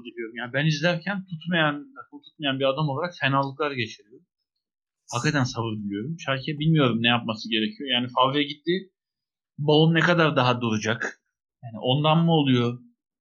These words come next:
Oyuncular mı yetersiz? Tek tek baktığında gayet aslında iyi oyuncular gibi duruyor hepsi ama bir sıkıntı var. Yani çözülmesi gereken bir sıkıntı var. Artık ileride yedek kalecilerini mi denerler? Yani çünkü yedekten gelen kaleciler forvetlerden daha iyi performans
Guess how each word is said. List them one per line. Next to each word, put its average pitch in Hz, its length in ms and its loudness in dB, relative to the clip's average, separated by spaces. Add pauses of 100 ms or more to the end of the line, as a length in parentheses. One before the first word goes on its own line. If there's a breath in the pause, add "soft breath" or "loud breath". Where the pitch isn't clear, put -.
(640)
Oyuncular 127 380 2
mı 147 100 0
yetersiz? 110 800 -2 (680)
Tek 139 200 0
tek 156 180 -2
baktığında 123 400 -2
gayet 151 400 0
aslında 135 340 -6 (420)
iyi 170 200 2
oyuncular 123 460 0
gibi 107 320 -6
duruyor 101 300 -2
hepsi - 180 -12
ama 247 180 -6 (600)
bir 139 60 0
sıkıntı 180 400 0
var. 185 220 0
Yani 123 140 -2
çözülmesi 131 460 -4
gereken 139 340 -6
bir 147 80 -10
sıkıntı 139 380 -14
var. 139 200 0
Artık - 180 -6
ileride 147 540 4
yedek 135 320 2
kalecilerini 135 540 4
mi 156 140 2
denerler? 117 520 4 (1040)
Yani 113 80 -8
çünkü 127 180 -2
yedekten 127 340 2
gelen 139 240 2
kaleciler 127 460 2
forvetlerden 135 640 0
daha 131 180 2
iyi 127 120 2
performans 98 480 -2